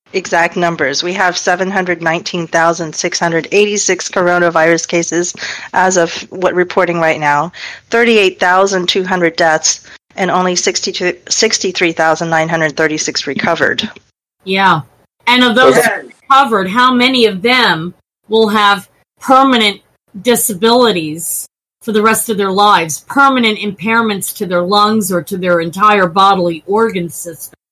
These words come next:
Speaker 2: Because
Speaker 1: Right.
Speaker 2: the
Speaker 1: This is very serious, and they are not counting things in a way that is clear. And the people who put up these numbers are the ones who should know what they mean and be able to explain to us what they mean,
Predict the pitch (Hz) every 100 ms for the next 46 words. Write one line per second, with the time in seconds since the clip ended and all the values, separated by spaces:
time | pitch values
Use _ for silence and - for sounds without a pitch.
0 | _ _ 220 185 240 214 220 233 233 -
1 | _ _ - 233 247 226 220 240 277 -
2 | 185 185 170 170 - 190 180 175 196 196
3 | 190 190 190 - - - 226 269 214 180
4 | 170 147 156 - 165 151 151 151 147 147
5 | 143 - - 196 151 110 - - - -
6 | 190 185 185 247 247 262 233 190 - 202
7 | 208 220 240 247 247 269 285 294 - -
8 | - - 190 185 185 180 185 220 180 185
9 | - 247 240 214 196 185 165 160 156 170
10 | - 165 160 180 165 160 - 143 - -
11 | 190 294 214 135 - 135 - 131 135 139
12 | 175